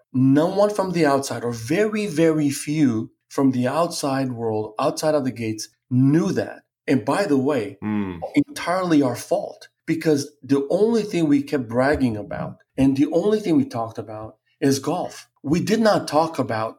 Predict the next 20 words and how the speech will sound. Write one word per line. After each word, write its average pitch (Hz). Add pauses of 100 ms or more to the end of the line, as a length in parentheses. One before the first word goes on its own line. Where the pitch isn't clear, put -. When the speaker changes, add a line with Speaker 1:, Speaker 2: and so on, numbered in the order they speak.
Speaker 1:
our 123
community. 117
So 143
the -
average 185
person, 135
they 127
came 175
through 160
the 147
gates, 107 (140)
automatically 135
had 120
a 117
misconception 127
that 113
we 127
were 117
a 107
very, 151